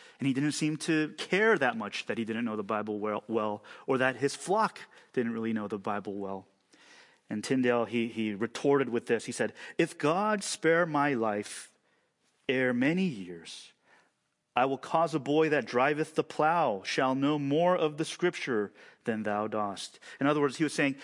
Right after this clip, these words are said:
"If God lets me, if God allows me, if I don't get killed sooner than this, I will work on translating the Bible into English so that even the plowboy out in the field will be able to read and study the Bible on his own.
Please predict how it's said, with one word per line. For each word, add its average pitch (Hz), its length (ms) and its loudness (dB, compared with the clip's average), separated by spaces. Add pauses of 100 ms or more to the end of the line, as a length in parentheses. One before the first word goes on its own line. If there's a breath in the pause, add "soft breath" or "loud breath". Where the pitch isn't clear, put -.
"If 160 140 2
God 220 240 4
lets 202 320 2
me, 226 80 0
if 170 100 0
God 196 200 4
allows 185 440 2
me, 208 260 -2
if 156 120 0
I 170 60 4
don't 196 120 0
get 190 120 0
killed 185 320 -2
sooner 185 260 0
than 190 160 0
this, 185 260 0 (1400 loud breath)
I 135 140 4
will 135 160 0
work 139 240 2
on 135 120 2
translating 135 460 0
the 123 80 0
Bible 123 360 0
into 123 160 -4
English 127 260 0
so 151 100 -2
that 127 160 0
even 233 320 -2
the 120 80 -2
plowboy 127 680 0
out 139 180 2
in 147 100 -2
the 110 80 -2
field 151 800 -4 (1200 soft breath)
will 123 120 0
be 131 140 2
able 131 160 0
to 117 60 0
read 123 300 -2
and 117 120 -4
study 127 240 -2
the 113 100 0
Bible 107 580 -2
on 110 140 -6
his 104 140 -6
own. 117 360 -4